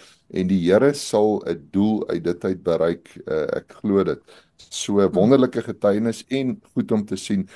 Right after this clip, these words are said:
Speaker 1: selfs, eh, party het in kerke, ander in publieke parke,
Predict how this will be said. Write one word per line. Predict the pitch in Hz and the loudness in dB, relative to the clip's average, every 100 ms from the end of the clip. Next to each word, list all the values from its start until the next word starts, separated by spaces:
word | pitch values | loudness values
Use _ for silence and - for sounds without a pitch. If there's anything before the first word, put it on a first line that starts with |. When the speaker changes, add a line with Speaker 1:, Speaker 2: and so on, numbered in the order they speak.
| - | -20
Speaker 1:
selfs, | - 123 117 123 - | -2 4 6 4 -2
eh, | - 78 95 | -8 0 2
party | 85 87 - 117 | 2 -2 2 4
het | 117 113 | 4 -2
in | 110 | -2
kerke, | 113 113 104 - | 4 4 2 -2
ander | - 110 117 113 | -4 -2 0 2
in | 107 104 | 0 -2
publieke | 104 92 95 - - | -4 -4 -4 -4 -6
parke, | - 104 101 - 76 | -2 -2 -2 -6 -6